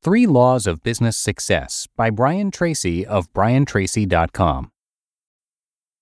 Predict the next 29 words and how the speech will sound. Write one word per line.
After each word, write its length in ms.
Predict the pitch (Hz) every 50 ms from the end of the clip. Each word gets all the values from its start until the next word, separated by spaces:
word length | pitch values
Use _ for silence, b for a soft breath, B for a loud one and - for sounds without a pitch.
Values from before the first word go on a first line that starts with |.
| _ _ -
There 160 | 170 233 285
are 100 | 269 208
certain 420 | 156 - - 135 139 131 117 107 98
laws 280 | 95 95 98 95 87
of 120 | 101 87 80
the 80 | 87
universe 500 | 85 87 92 92 82 78 80 80 - -
that 120 | - 98 92
are 80 | 90
working 440 | 82 85 113 135 - - 92 87 87
whether 180 | 90 92 87 98
you 140 | 90 90
know 200 | 92 95 104 120
about 260 | 123 101 98 95 87 -
them 140 | 92 87
or 60 | 82 80
not. 320 | 80 76 67 - - - _ _ _ _ _ -
They 100 | - 135
may 140 | 139 151 190
even 320 | 202 151 135 123 127 127
determine 440 | 113 117 - - 113 110 107 110 104
some 220 | - - 113 107
of 80 | 104 90
your 140 | 98 95 95
success 520 | - - 98 - - - 131 127 - -
in 140 | - 87 82
business 460 | 87 104 104 - 117 123 120 - -
and 120 | 117 117 117
life. 220 | 123 160 160 -